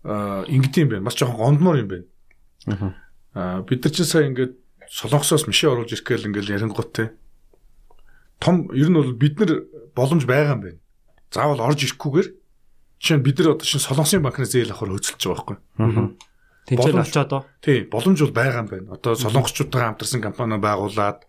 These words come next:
Speaker 1: мөн үү?
Speaker 3: Тэнцэнэ байгуулах уу?
Speaker 1: Тэнцэнэ байгуулад, энтэгтэй ч аль аль талтаа л байна шүү дээ. Миний ч ирэх ашиг
Speaker 3: Тий,
Speaker 1: байгаа
Speaker 3: тий, тий.
Speaker 1: учраас. Тэгээ ингээ явахд манай банкуд бол батлан даалт гаргаж өгөөд 1% юм уу шимтгэл аваад те одоо нөгөө 2% хүртэв шүү дээ те батлан даалт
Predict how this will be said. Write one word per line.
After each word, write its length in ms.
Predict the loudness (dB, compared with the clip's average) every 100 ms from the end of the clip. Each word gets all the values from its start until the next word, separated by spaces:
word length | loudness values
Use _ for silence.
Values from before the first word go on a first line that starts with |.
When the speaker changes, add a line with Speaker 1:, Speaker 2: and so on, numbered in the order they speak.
| _ _ _ 0
Speaker 1:
мөн 80 | 0 -2
үү? 40 | -10 -10 0
Speaker 3:
Тэнцэнэ 380 | 2 4 2 2
байгуулах 320 | -2 -4 -10
уу? 140 | -12 -10
Speaker 1:
Тэнцэнэ 400 | -6 -2 0 0
байгуулад, 480 | 0 0 -2 -4 -2
энтэгтэй 520 | 0 0 -2 -2 -2 0
ч 180 | -2
аль 480 | -4 -6 -8 -4 0
аль 140 | 0 -2
талтаа 260 | -2 0
л 60 | 2
байна 80 | 0
шүү 160 | -2
дээ. 60 | 2
Миний 160 | 4 4
ч 80 | 0
ирэх 160 | 0
ашиг 160 | 2 2
Speaker 3:
Тий, 80 | 2
Speaker 1:
байгаа 160 | 0
Speaker 3:
тий, 80 | 0
тий. 80 | -2
Speaker 1:
учраас. 140 | -4 -12 -18 -18 -18 -18 -20 _
Тэгээ 560 | 2 4 4 4 2 2
ингээ 0 |
явахд 240 | -2 -2
манай 240 | 2 2 4
банкуд 400 | 0 0 0 0 -2
бол 160 | -4 -6 _ _ _ _ _ _ _
батлан 280 | -8 0 2
даалт 160 | 2 0
гаргаж 240 | -4 -2
өгөөд 320 | -2 -2 -2 -4
1% 480 | 0 0 0 -2
юм 160 | -2 -2
уу 0 |
шимтгэл 400 | -4 -8 -6 -4
аваад 240 | -2 -2
те 80 | -2
одоо 240 | -2 0 2
нөгөө 640 | 2 4 4 4 2 0
2% 0 |
хүртэв 300 | -2 2 2
шүү 120 | 2 -4 0
дээ 0 |
те 140 | -2 0 -6
батлан 320 | -4 2 2
даалт 180 | 2